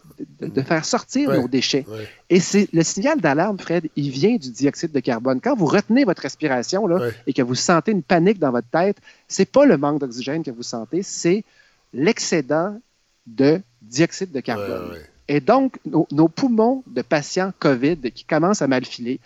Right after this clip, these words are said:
Speaker 1: qui perdent leurs alvéoles un après l'autre, euh, ne se rendent pas compte parce que leur C O deux continue, lui, à être bien évacué parce qu'il reste de poumons. Et donc, ils auront pas le souffle court et la respiration haletante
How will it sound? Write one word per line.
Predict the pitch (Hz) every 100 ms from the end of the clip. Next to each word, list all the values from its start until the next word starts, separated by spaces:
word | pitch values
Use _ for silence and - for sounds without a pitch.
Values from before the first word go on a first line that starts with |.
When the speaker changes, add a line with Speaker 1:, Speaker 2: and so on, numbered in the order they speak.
| - - -
Speaker 1:
qui | 156
perdent | - 196 196
leurs | 143 135
alvéoles | 139 139 143 160 - _
un | 165 202
après | 165 143
l'autre, | 127 - 202 - _ _ _ _ -
euh, | 123 123 120 - _
ne | - 131
se | 151 165
rendent | 156 170 147 _
pas | 269
compte | 285 202 196 240 - -
parce | - 143 -
que | 151
leur | 139 135 -
C | - - 240
O | 226
deux | 135 165 214
continue, | - 269 - 190 202
lui, | 214 180 170
à | 131
être | 117
bien | 156 180
évacué | 147 - 151
parce | 196 143 -
qu'il | -
reste | 143 170 135
de |
poumons. | 123 - 127 277 - - - - - - _ _ _ _
Et | -
donc, | 156 165 349
ils | 214 151
auront | 180 202
pas | 175 330
le | 277
souffle | - 196 - 120
court | - 175 190 -
et | 143
la | 135
respiration | 131 143 - 143 131 185 -
haletante | 156 131 - 185 220 -